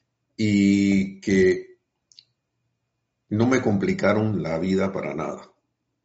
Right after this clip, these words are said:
Ellos solo dijeron, "Nelson, esto, mira y aprende.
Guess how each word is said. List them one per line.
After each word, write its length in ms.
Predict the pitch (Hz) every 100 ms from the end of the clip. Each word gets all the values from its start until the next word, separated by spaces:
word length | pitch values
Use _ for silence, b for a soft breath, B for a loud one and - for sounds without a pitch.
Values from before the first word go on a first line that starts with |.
| _ _
Ellos 260 | - 92 98
solo 220 | 110 101
dijeron, 300 | 87 98 98
"Nelson, 640 | 104 104 - 120 120 - _ _ _ b b b b b b b _ _ _ _ _ _ _ _ -
esto, 840 | 95 - - 95 90 87 82 80
mira 580 | 95 95 104 110 135 - -
y 100 | 95
aprende. 720 | - 120 90 78 - -